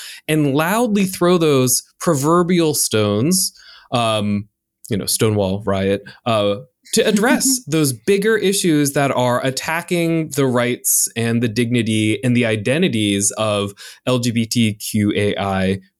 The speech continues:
Speaker 1: and all of those other beautiful letters that go with it.
Speaker 2: And if you don't know what, um,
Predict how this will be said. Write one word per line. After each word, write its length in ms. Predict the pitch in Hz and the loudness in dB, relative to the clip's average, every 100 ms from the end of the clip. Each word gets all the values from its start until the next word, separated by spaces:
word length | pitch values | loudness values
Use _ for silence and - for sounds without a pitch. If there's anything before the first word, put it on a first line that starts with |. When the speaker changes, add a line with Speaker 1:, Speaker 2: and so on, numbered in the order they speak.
| _ _ - | _ _ -4
Speaker 1:
and 100 | 120 | -2
all 240 | - 127 123 | 0 2 2
of 60 | |
those 160 | 113 110 | 0 0
other 160 | 104 98 | 0 0
beautiful 420 | 98 92 95 98 | 0 -2 -2 -2
letters 300 | 65 - - | -2 -4 -6
that 140 | - | -8
go 100 | - | -8
with 220 | - - - | -10 -12 -16
it. 80 | - _ | -20 _
Speaker 2:
And 420 | 180 180 175 170 - _ _ | -4 -2 -2 -4 -8 _ _
if 240 | 185 185 185 | -2 -2 -2
you 640 | 175 175 175 170 165 - - _ - - | 0 0 0 0 -2 -6 -10 _ -12 -2
don't 400 | 196 214 208 175 | 0 0 -2 -4
know 600 | 165 156 156 156 160 - | -2 0 0 -2 -4 -6
what, 500 | 156 156 151 147 - | -4 -2 0 -2 -6
um, 600 | 160 151 147 147 147 151 | -4 -2 -2 -4 -6 -10